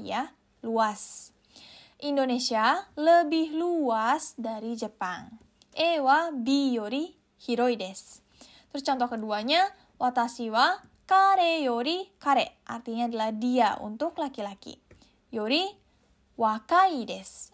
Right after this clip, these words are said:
Artinya masih muda. Wakai, muda. Saya lebih muda dari dia. Ya, gampang ya. Terus kita mau lihat ke e to, bi to, dochira atau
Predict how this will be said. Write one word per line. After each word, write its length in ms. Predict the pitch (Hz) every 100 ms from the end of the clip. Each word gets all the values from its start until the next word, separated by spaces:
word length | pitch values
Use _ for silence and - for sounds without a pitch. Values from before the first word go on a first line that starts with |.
| _
Artinya 560 | 233 226 226 226 302 359 - 285
masih 320 | 302 370 349
muda. 400 | 339 311 311 - - _ _ _
Wakai, 560 | 240 220 - 220 196 - -
muda. 320 | 233 214 - - _ _ - - - -
Saya 800 | - - 254 214 196 202 285 370 _
lebih 400 | 285 262 233 254
muda 480 | 220 214 202 226 330 339
dari 400 | 233 208 233 302
dia. 480 | 277 320 254 - - _ _ _ _ _ -
Ya, 160 | 254 349 _
gampang 320 | 233 226 240 233
ya. 240 | 233 370 _ _ _ - - - _ _ _ 311
Terus 240 | 381 -
kita 240 | 359 370
mau 160 | 359 320 302
lihat 320 | 294 339 -
ke 240 | 254 233 - -
e 320 | 339 370 349 - _
to, 480 | 208 214 269 370 - _
bi 480 | 262 254 240 220 220 _
to, 480 | 233 311 392 392 -
dochira 960 | 254 320 359 - 285 233 208 - -
atau 560 | - 208 254 302 349